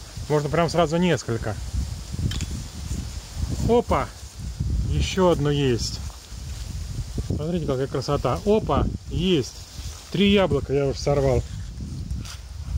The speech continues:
А теперь мне остается их просто из этого приспособления вытащить. Ой, одно гнилое. Которое гнилое, не-,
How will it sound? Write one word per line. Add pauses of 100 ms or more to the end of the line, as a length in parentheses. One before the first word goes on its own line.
(800)
А
теперь
мне
остается
их
просто (1000)
из
этого
приспособления
вытащить. (1400)
Ой,
одно
гнилое. (1300)
Которое
гнилое,
не-,